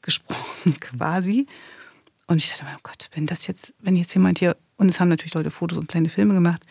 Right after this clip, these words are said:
einfach weil sie es ihren Verwandten zeigen. „Wenn das jetzt jemand sieht, dass du das hier machst, mitten in der Pandemie, du brichst sämtliche Regeln, um Gottes Willen.“ Und ganz ehrlich habe ich das eine Minute lang gedacht und dachte, „Das ist so schön, wir machen das jetzt einfach.“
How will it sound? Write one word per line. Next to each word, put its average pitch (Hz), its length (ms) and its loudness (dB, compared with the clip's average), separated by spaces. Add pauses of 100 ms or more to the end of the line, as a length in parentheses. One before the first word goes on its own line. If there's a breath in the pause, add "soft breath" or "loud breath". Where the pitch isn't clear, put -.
(280 loud breath)
einfach 190 240 4
weil 175 120 6
sie 180 80 -4
es 170 80 -6
ihren 175 140 0
Verwandten 185 420 0
zeigen. - 160 -6 (440 loud breath)
„Wenn 180 100 -2
das 170 100 0
jetzt 180 160 -2
jemand 175 380 4
sieht, - 180 -8
dass 185 100 2
du - 100 -6
das 165 180 -2
hier 156 120 4
machst, 165 300 2
mitten 165 260 2
in 160 100 4
der 165 120 0
Pandemie, 165 480 2
du 156 140 -2 (100)
brichst - 420 0
sämtliche 175 460 2
Regeln, 165 240 2
um 180 220 0
Gottes 170 360 0
Willen.“ 180 260 2 (560 loud breath)
Und 180 380 0
ganz 170 320 2 (200)
ehrlich 180 280 2
habe 180 100 2
ich - 60 -6
das 170 160 -6
eine 175 160 2
Minute 170 200 2
lang 160 120 0
gedacht 170 440 -4
und 170 120 -10
dachte, - 220 -18
„Das - 140 -20
ist - 240 -16
so 170 140 -6
schön, 175 600 0
wir 170 120 4
machen 156 260 2
das 156 140 -8
jetzt - 160 -12
einfach.“ 156 400 -6